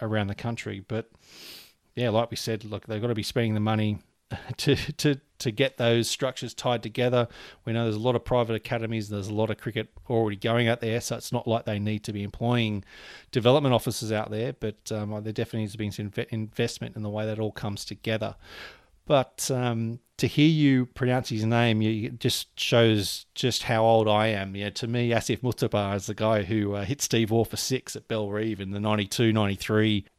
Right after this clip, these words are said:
World Series, cricket, uh, match to, to tie off the last game. Um, which I didn't, didn't know he played for Pakistan as much as he did until I saw the, the press release, but that's what I remember.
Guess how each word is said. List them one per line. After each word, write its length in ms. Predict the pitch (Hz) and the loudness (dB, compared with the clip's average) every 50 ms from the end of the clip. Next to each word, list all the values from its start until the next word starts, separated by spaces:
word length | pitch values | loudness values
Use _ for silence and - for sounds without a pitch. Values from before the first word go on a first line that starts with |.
| _ - | _ 4
World 260 | 131 131 127 117 - | 6 6 6 6 4
Series, 1000 | - - - 139 135 151 151 139 127 120 117 107 - - - - - - - - _ _ _ _ _ _ _ - | 2 4 6 8 10 10 12 10 8 8 4 2 2 2 2 2 2 2 0 0 _ _ _ _ _ _ _ 2
cricket, 640 | - - 165 165 - 175 151 - - - - - - - | 6 6 6 8 6 2 -2 0 -2 -2 -2 -2 -2 0
uh, 420 | 113 117 113 110 107 107 107 101 | 0 2 2 4 4 4 2 2
match 520 | 98 104 107 113 113 - - - - - - | 0 0 0 -2 -2 -4 -4 -4 -2 -2 -2
to, 160 | - 127 107 | -2 -4 -4
to 160 | - - - 120 | -4 -4 -6 -4
tie 560 | - - - - 139 127 131 139 127 117 110 | -4 -4 -2 2 4 4 6 6 6 6 4
off 160 | 101 95 - | 2 0 -2
the 100 | - 107 | -2 -2
last 400 | 104 104 107 110 107 - - - | 0 2 0 0 -2 -4 -6 -6
game. 460 | - 110 113 120 113 101 92 92 92 - _ - | -4 -4 -2 -2 -4 -4 -6 -8 -12 -14 _ -8
Um, 600 | - 110 104 104 101 101 101 101 98 98 107 139 - - - - _ | -6 -4 -2 -2 -2 -4 -4 -4 -6 -6 -8 -10 -14 -20 -20 -20 _
which 140 | - - - | -6 -2 -2
I 20 | |
didn't, 320 | 175 131 113 107 107 - - | 0 0 -2 -4 -6 -6 -4
didn't 200 | 147 120 110 104 | -4 -2 0 2
know 120 | 113 135 | 2 2
he 100 | 135 101 | 2 0
played 260 | - - 107 104 - | 0 -2 -4 -4 -4
for 120 | - 107 98 | -6 -8 -8
Pakistan 540 | - - 110 - - - - 120 104 104 104 | -6 -8 -8 -8 -8 -6 -2 -2 -2 0 -2
as 80 | 95 | -2
much 220 | 110 104 98 - - | -2 -2 -2 -4 -6
as 80 | 95 | -6
he 100 | 98 95 | -6 -2
did 220 | - 127 147 147 - | 0 0 0 0 -2
until 200 | 107 - 113 98 | -4 -2 -2 -4
I 60 | 95 | -4
saw 240 | - - - 101 98 | -4 -6 -6 -6 -4
the, 100 | 95 95 | -6 -8
the 280 | 113 107 - - 107 | -10 -10 -10 -10 -10
press 300 | - - 110 104 - - | -6 -6 -6 -6 -4 -6
release, 300 | 110 101 104 127 139 - | -6 -4 -4 -4 -4 -6
but 120 | - 120 - | -6 -6 -6
that's 180 | - - - | -6 -6 -4
what 80 | 110 101 | -2 0
I 100 | 104 120 | 2 2
remember. 440 | 110 98 92 95 95 95 98 95 | 0 0 -2 -4 -6 -6 -6 -8